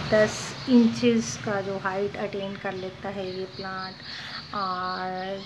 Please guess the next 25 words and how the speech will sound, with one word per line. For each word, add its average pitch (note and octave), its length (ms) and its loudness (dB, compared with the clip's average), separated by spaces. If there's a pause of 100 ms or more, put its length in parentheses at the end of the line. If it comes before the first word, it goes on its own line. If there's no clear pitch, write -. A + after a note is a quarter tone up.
(240)
जब A#3 200 6
इतना B3 300 4
हाइट A#3 340 4
अटेन A3+ 300 4
कर A3 160 2
ले G#3 180 2
तो G#3 220 0
इसकी G#3+ 280 -4
जो G3 400 -2 (160)
प्रूनिंग A3+ 500 8
जो G#3+ 120 -2
है F#3+ 280 -2
वो F#3+ 300 -6
करते G3 280 -6
रहना F#3+ 280 -6
चाहिए F#3 360 -10
हमें। F#3+ 240 -8 (680)
और F#3 520 -2
डियर A#3 200 4
फ्रेंड्स, A#3 460 2
इसकी A3+ 280 -4
जो G#3+ 100 0
प्रूनिंग A#3+ 520 6
है G3+ 320 2
वो G3 420 -2